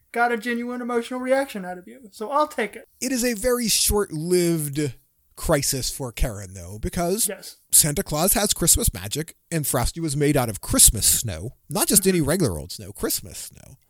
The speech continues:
Speaker 1: Which is also apparently magic.
Speaker 2: Right. So it's gonna be fine. He will come back every year, as long as the hat is there, I guess.
Speaker 1: We're gonna get into the sequel soon. A-, as far as we know, the mechanics are the hat is what gives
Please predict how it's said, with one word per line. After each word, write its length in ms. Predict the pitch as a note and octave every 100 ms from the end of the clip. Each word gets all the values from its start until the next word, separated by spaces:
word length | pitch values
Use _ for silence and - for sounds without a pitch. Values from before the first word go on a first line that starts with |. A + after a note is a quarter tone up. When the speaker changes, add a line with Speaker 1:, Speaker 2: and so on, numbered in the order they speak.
| _ _
Speaker 1:
Which 200 | F#3+ G3
is 120 | G3 -
also 300 | G#3 G#3 B3+
apparently 440 | A3+ G#3+ G3 A3 F#3+
magic. 480 | F3 F#3+ A#3+ - _ _ _ _
Speaker 2:
Right. 280 | F#4+ A#3+ - _
So 240 | - E4
it's 120 | F4+ -
gonna 180 | D#4
be 120 | D#4 D4
fine. 540 | E4+ D4 B2 C#3 D#3 _ _
He 240 | - - B3
will 460 | A#3+ A3+ G#3+ G3+
come 340 | F#3+ - G#3 F#3
back 420 | D#3+ D#3+ - - _ _ _ _ _ _ _ _ _ _ D3
every 400 | D3+ C3 C#3 C3
year, 360 | G#2+ - - - _ _ -
as 160 | D3
long 180 | D#3+ E3+
as 100 | C#3
the 80 | B2+
hat 200 | A#2 G2+
is 160 | F2+ -
there, 180 | - -
I 40 |
guess. 360 | - - - - _ _ _
Speaker 1:
We're 100 | A3
gonna 160 | A#3 D#4
get 140 | B3+
into 100 | B3
the 100 | G#3+
sequel 360 | A3 B3+ - F#3+
soon. 360 | - F#3+ F3+ - _ - _ _ -
A-, 200 | B3 B3+
as 120 | -
far 180 | - C4
as 80 | A3+
we 80 | B3
know, 140 | B3
the 60 | A#3
mechanics 420 | A3+ C#4 B3 A#3
are 140 | A3+
the 240 | G#3 G#3 A3+
hat 360 | A#3+ G#3+ F#3 - -
is 160 | G#3
what 180 | G#3+ G3+
gives 500 | G3+ G3 F3+ - -